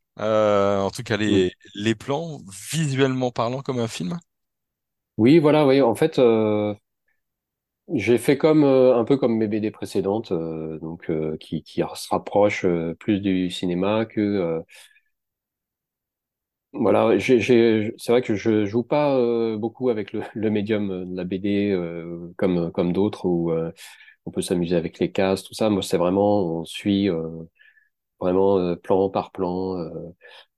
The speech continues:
Speaker 2: euh, comme un, comme un storyboard de cinéma, quoi. Euh, enfin, vraiment comme un film. Et donc, j'ai, j'ai, euh, c'était ma manière de, de faire, euh, pour, pour ce bouquin, euh,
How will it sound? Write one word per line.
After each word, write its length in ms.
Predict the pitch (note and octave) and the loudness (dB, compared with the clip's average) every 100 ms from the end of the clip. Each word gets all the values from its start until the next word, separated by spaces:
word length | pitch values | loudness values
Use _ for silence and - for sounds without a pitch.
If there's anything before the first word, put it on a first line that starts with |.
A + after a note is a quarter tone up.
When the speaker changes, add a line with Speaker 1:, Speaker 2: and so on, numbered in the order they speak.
| _ | _
Speaker 2:
euh, 140 | F2 E2 | -8 -4
comme 220 | - F2+ | 0 0
un, 180 | E2+ E2 | 0 -2
comme 180 | - F2+ | -2 -2
un 60 | E2 | -2
storyboard 520 | - F2 E2+ F2 F2 | -4 -2 -2 -2 -4
de 200 | E2+ D#2+ | -6 -10
cinéma, 380 | - E2+ D#2+ E2 | -8 -6 -4 -6
quoi. 240 | - E2+ E2 | -6 -8 -8
Euh, 160 | E2 E2+ E2+ E2+ _ _ | -12 -12 -16 -18 _ _
enfin, 120 | F2+ | -4
vraiment 240 | E2+ E2 E2+ | -2 -2 -2
comme 160 | F2 | -2
un 100 | E2 | -4
film. 380 | - F#2 F2+ E2 G2 _ _ _ _ _ _ _ _ - | -6 -4 -4 -6 -12 _ _ _ _ _ _ _ _ -2
Et 100 | A2+ | 2
donc, 160 | F#2+ G2+ | 4 2
j'ai, 220 | - F#2+ | 2 0
j'ai, 300 | G2 G2+ F#2+ | 2 2 2
euh, 460 | F#2 F#2 F#2 F#2 F#2 | 2 -2 -4 -6 -6
c'était 640 | - - - - G2 - G#2 | -8 -8 -8 0 -2 2 2
ma 120 | G#2 | 4
manière 380 | F#2+ F#2+ G#2 G2+ | 4 2 2 2
de, 440 | G2 F#2+ F#2 F#2 | 0 0 0 -2
de 160 | F#2 F2+ - | -4 -6 -4
faire, 260 | G#2 G2+ | -2 0
euh, 180 | F#2+ F2+ | -2 -4
pour, 240 | F2 F#2 - _ | -6 -12 -12 _
pour 120 | G2 | -6
ce 120 | - | -2
bouquin, 500 | F#2 F#2 G#2 G#2+ A2 | -4 -2 0 0 0
euh, 120 | F#2 | -2